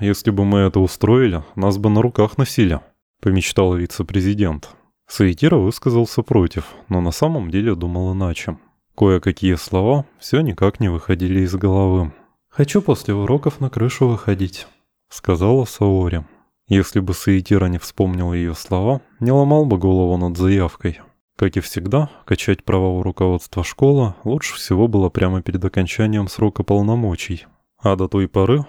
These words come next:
умнее будет поддерживать с учителями хорошие отношения. И тогда получится много чего провернуть без сучка, без задоринки.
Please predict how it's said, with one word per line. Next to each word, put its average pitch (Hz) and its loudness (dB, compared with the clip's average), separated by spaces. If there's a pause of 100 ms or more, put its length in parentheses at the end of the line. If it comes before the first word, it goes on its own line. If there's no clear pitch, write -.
умнее 117 2
будет 127 0
поддерживать 104 0
с - -12
учителями 98 0
хорошие 98 0
отношения. 90 -2 (300)
И 107 2
тогда 131 2
получится 131 0
много 127 0
чего 90 -2
провернуть 92 -2
без 143 -4
сучка, - -2
без 95 -2
задоринки. 92 0